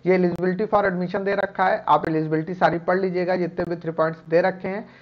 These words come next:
ठीक है, सारी चीज़ें दे रखी हैं, आप इसको पढ़ लीजिएगा। मैं main मेन चीज़ें आपको बता देता हूँ, जैसे कि department wise area of research दे रखा है। जाहिर सी बात है, आपका research of area जो होगा उसी में पीएचडी करनी चाहिए, जाहिर सी बात है, जिसमें आपका interest हो, और बाकी आपके ऊपर है। तो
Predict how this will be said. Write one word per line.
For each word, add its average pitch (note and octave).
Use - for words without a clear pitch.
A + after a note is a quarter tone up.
ठीक A3+
है, G#3
सारी G3+
चीज़ें G#3+
दे G3+
रखी G3
हैं, G3
आप F#3+
इसको F#3+
पढ़ G3
लीजिएगा। F#3
मैं G3+
main E3+
मेन F3+
चीज़ें F3
आपको E3
बता E3
देता E3+
हूँ, G3
जैसे F3
कि A#3
department E3
wise G3+
area G3
of G#3
research F#3+
दे G3
रखा G3
है। A3+
जाहिर G3
सी B3
बात G3+
है, G#3+
आपका F#3
research F#3+
of F#3+
area F3
जो E3+
होगा E3
उसी F#3
में F3+
पीएचडी E3+
करनी F3
चाहिए, F3+
जाहिर D3+
सी E3+
बात D3
है, F#3+
जिसमें D3+
आपका E3+
interest E3+
हो, B2+
और C3+
बाकी D3
आपके F#3+
ऊपर A3
है। B3
तो F3